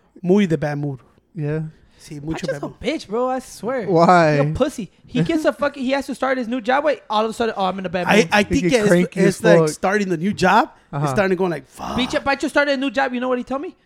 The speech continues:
Speaker 2: What did
Speaker 3: "Bro, I think I have mental health issues." Oh, sí, ¿verdad, pendejo?
Speaker 2: We just smoke some marijuana, güey. Se te quitan.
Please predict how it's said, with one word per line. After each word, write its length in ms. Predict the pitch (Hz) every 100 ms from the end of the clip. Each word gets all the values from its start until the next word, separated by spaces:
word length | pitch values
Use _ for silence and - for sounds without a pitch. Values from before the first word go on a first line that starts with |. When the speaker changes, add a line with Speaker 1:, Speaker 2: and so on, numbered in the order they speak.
| _
Speaker 2:
What 80 | 165
did 100 | 139
Speaker 3:
"Bro, 100 | 175
I 80 | 170
think 160 | 180 190
I 40 |
have 140 | 180
mental 340 | 156 160 - 165
health 300 | 147 175 -
issues." 400 | 156 - - _
Oh, 480 | 196 220 233 262 302 311
sí, 200 | 285 285
¿verdad, 340 | 269 247 262 269 -
pendejo? 500 | 294 285 285 285 285
Speaker 2:
We 60 |
just 220 | 190 190 -
smoke 160 | 220
some 140 | - 214
marijuana, 380 | 202 180 220 180
güey. 100 | 143
Se 100 | -
te 80 | 143
quitan. 320 | 180 - 147